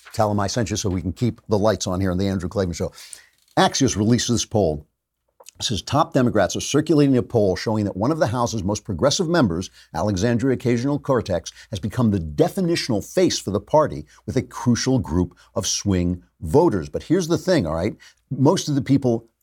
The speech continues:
recognize her, but almost none of the people approve of her, right? The, Ocasio-Cortez was recognized by seventy-four percent of voters in the poll, and twenty-two percent had a favorable view. That means the most <laughs> recognizable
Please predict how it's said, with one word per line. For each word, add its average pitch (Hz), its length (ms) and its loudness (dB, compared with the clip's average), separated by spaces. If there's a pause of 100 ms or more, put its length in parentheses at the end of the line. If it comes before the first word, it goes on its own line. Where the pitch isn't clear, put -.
(440)
recognize 117 640 0
her, 87 180 -10 (200)
but - 100 -2
almost 131 220 2
none 147 320 4
of 175 80 0
the 104 80 2
people 98 500 -10 (500)
approve 208 400 2
of 170 140 2
her, 76 120 -6
right? 101 260 -4 (340)
The, 117 100 2 (280)
Ocasio-Cortez 135 1160 0 (180)
was 95 120 -4
recognized 139 560 0
by 92 120 -6
seventy-four 156 800 -2
percent 123 320 -2
of 101 60 0
voters 117 400 2
in 98 60 0
the 87 80 0
poll, 82 400 -4 (280)
and 92 180 -8
twenty-two 175 840 -2
percent 82 500 -6 (220)
had 117 160 -2
a 117 40 0
favorable 95 800 0
view. 135 300 4
That 110 180 0
means 117 160 0
the 90 120 2
most 120 420 2
<laughs> 156 80 2
recognizable 160 640 -2